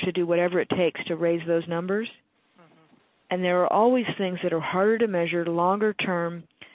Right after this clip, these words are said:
Speaker 1: um, maybe obligations that we just assume we'll fulfill, like not putting out unhealthy food that make people sick. Um, those are the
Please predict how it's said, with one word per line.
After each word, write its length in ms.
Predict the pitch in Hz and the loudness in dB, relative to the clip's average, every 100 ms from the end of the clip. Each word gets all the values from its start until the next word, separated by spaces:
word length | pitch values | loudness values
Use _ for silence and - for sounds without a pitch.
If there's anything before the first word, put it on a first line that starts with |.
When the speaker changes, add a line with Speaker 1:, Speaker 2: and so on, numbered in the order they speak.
| - _ - | -20 _ -8
Speaker 1:
um, 480 | 165 165 160 160 - | -6 -4 -6 -8 -14
maybe 720 | - 165 175 175 170 170 165 - _ _ - | -4 -2 -2 -2 -2 -4 -6 -12 _ _ -2
obligations 680 | 185 190 180 180 180 196 180 | 0 2 2 2 2 -4 -4
that 100 | - | -2
we 100 | 175 | -2
just 200 | 170 165 | -4 -4
assume 460 | 165 - 196 196 196 | -6 -4 -4 -4 -2
we'll 140 | 175 | -4
fulfill, 540 | - 160 180 175 214 196 | -4 -4 0 0 2 0
like 280 | 160 151 - | 0 -2 -4
not 320 | 165 165 - _ _ _ _ _ _ | -2 -2 -4 _ _ _ _ _ _
putting 240 | 185 165 | -4 -2
out 240 | 165 165 - _ | 0 -2 -4 _
unhealthy 440 | 165 165 175 170 160 | -6 -2 -2 -2 -2
food 240 | 170 180 190 | -2 -2 -2
that 60 | |
make 180 | 160 160 | -6 -6
people 260 | - 170 165 - | -6 -8 -8 -4
sick. 300 | 180 240 - - - - - - _ _ - | -4 -4 -12 -20 -20 -20 -20 -20 _ _ -6
Um, 240 | 185 202 190 | -4 -2 2
those 260 | 202 262 | 2 4
are 80 | 294 | 0
the 120 | 247 | -2